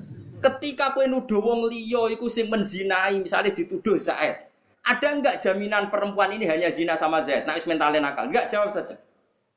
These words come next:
Enggak ada jaminan. Bisa saja Zia-, Zaid ini, Zia dengan Zaid, dengan yang lain, dengan yang lain. Lalu kenapa Anda menyebut hanya Zaid? Roh, Gus. Lah iya, berarti kira roh ya bodoh. Akhirnya bodoh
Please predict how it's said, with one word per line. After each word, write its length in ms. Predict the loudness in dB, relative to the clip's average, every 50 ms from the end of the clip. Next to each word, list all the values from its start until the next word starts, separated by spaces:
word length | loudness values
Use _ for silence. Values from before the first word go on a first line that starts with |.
| _ _ _ _ _ _ _ _ _ _ _ _ _ _ 2
Enggak 100 | 2 4 4
ada 80 | 4 2 2
jaminan. 320 | 2 0 0 0 0 -2 -2
Bisa 240 | -2 -2 0 2
saja 240 | 2 4 4 2 2
Zia-, 320 | 0 0 0 0 0 0 -2
Zaid 400 | 0 2 2 2 2 -2 -2 -2
ini, 320 | 0 0 0 -2 -2 2
Zia 240 | 4 4 4 4 4
dengan 240 | 0 -2 0 0 0
Zaid, 400 | 0 0 0 0 0 0 -2 -2
dengan 160 | -2 0 0
yang 160 | 0 0 2
lain, 240 | 2 0 0 0 0
dengan 240 | 0 0 0 0 0
yang 80 | -2
lain. 160 | -2 -4 -4 -6 -12 -20 -20 -8
Lalu 240 | -2 0 0 2 0
kenapa 400 | 0 0 0 0 0 0 0 0
Anda 160 | 2 0 0
menyebut 320 | 0 0 -2 0 0 0 0 2
hanya 320 | 0 2 0 0 -2 -4 -8 -16 _ _ _ _ _ _ _ _ _ _ _ _ _
Zaid? 160 | _ -20 -20 _ _ _ _ _ _ _ _ _ _ _ _ _ _ _ _ _ _ _ _ _ _ _ _ _ -6
Roh, 320 | 0 0 0 0 0 -6
Gus. 80 | -2 0
Lah 80 | 0
iya, 320 | 0 0 0 0 0 0 2
berarti 320 | 2 0 0 0 0 0
kira 160 | 0 2 2
roh 160 | 2 2 2 2
ya 160 | 0 0 0
bodoh. 560 | 0 0 0 0 0 -2 0 2 2 4 4
Akhirnya 320 | 2 0 0 -2 -2 0
bodoh 240 | 0 0 0 0 -2